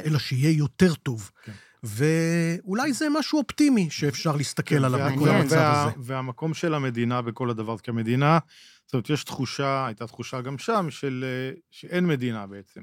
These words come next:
Speaker 2: בטח
Speaker 1: נכון.
Speaker 2: בהתחלה. ובעצם הביטוי לתמיכה של המדינה לא היה בפינוי, לא היה בארגון, לא היה בכלום, היה בעצם בכסף, נכון? בעיקר.
Speaker 1: התחושה הזאת התחילה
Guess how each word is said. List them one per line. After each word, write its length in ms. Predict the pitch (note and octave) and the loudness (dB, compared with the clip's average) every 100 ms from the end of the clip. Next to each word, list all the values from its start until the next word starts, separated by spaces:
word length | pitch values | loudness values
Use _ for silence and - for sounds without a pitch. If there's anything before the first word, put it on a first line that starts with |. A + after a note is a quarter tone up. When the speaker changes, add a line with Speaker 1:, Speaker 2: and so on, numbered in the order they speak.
| - | -12
Speaker 2:
בטח 160 | B2+ C#3+ | -4 -2
Speaker 1:
נכון. 180 | B2 | -2
Speaker 2:
בהתחלה. 420 | C3 A#2+ A#2 G#2 B2+ - _ _ _ _ _ - | -2 -4 -10 -10 -12 -14 _ _ _ _ _ -10
ובעצם 360 | B2+ F3+ G#3 F3 | -4 -2 2 4
הביטוי 500 | D3 D#3 G#3+ A3+ F3 | 4 2 2 4 4
לתמיכה 640 | D3 C3 - C#3+ - F#3 | 4 2 0 -2 4 4
של 140 | F#3 E3+ | 4 2
המדינה 500 | C#3+ B2+ D#3 G3 E3 | 0 -2 -2 0 2
לא 160 | D#3+ | 2
היה 100 | D#3+ | 2
בפינוי, 600 | C#3+ - C3+ C3 E3+ E3 | 0 -4 -4 -2 0 0
לא 160 | C#3 D3+ | 2 2
היה 100 | D3+ | 2
בארגון, 440 | C3+ C3 B2 F#3 | 0 -4 -2 -2
לא 40 | E3+ | -2
היה 80 | |
בכלום, 280 | E3+ G3+ D4+ | -2 -6 -8
היה 180 | C#4 B3+ | -4 -2
בעצם 320 | A#3 G#3 A3 | -2 -2 -4
בכסף, 540 | F3 - D3 A2 - - | -4 -4 -6 -8 -20 -20
נכון? 280 | C3+ E3 C3 | -10 -8 -6
בעיקר. 340 | A#2+ - G#2+ F2+ _ _ _ _ _ _ _ _ _ _ - | -8 -8 -14 -16 _ _ _ _ _ _ _ _ _ _ -14
Speaker 1:
התחושה 560 | D#3+ - D#3+ - F#3+ G3+ | -10 -4 -4 0 2 4
הזאת 380 | D3+ D3 D3 | 2 0 -2
התחילה 840 | B2 - - D#3 D3 C#3+ C#3 C3+ C3+ | -6 -8 -2 2 2 2 2 0 -4